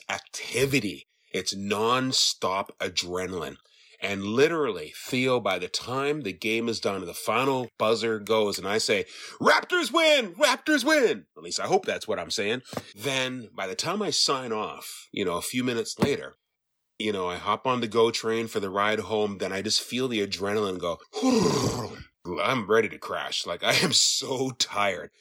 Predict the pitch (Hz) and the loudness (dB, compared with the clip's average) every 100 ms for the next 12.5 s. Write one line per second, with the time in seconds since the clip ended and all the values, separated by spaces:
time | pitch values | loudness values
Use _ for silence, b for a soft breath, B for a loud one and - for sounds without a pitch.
0 | _ - 143 139 123 117 - 139 175 - | _ 0 4 4 4 -2 0 0 2 0
1 | 139 110 107 107 107 95 92 90 _ _ | -2 0 0 0 -2 -6 -6 -8 _ _
2 | _ - - 127 156 156 120 110 107 - | _ -14 -6 0 0 0 0 0 -2 -2
3 | 131 131 123 117 104 92 85 90 - - | -2 -2 -2 -2 -4 -4 -4 -6 -6 0
4 | 117 113 104 104 95 104 117 127 110 113 | 2 4 4 2 0 0 0 -2 -2 -2
5 | 98 71 69 _ _ _ _ _ - 110 | -2 -6 -16 _ _ _ _ _ -6 -4
6 | 104 110 107 - - 90 87 82 78 - | 0 2 2 0 -2 -4 -4 -6 -6 -8
7 | - b b b - - 92 101 143 - | -10 b b b -6 -4 -2 0 -2 2
8 | 135 131 107 95 87 98 101 123 127 131 | 2 4 2 0 0 2 2 0 -2 -2
9 | 110 - - 107 98 107 - 113 107 104 | -4 -8 -2 0 2 0 -2 -2 -2 -2
10 | 92 90 85 98 107 123 - 123 127 151 | -4 -2 -2 0 0 2 2 0 -4 -6
11 | - - _ _ _ _ - 90 95 110 | -4 -6 _ _ _ _ -8 -4 -2 -2
12 | - 101 92 92 | -2 0 0 0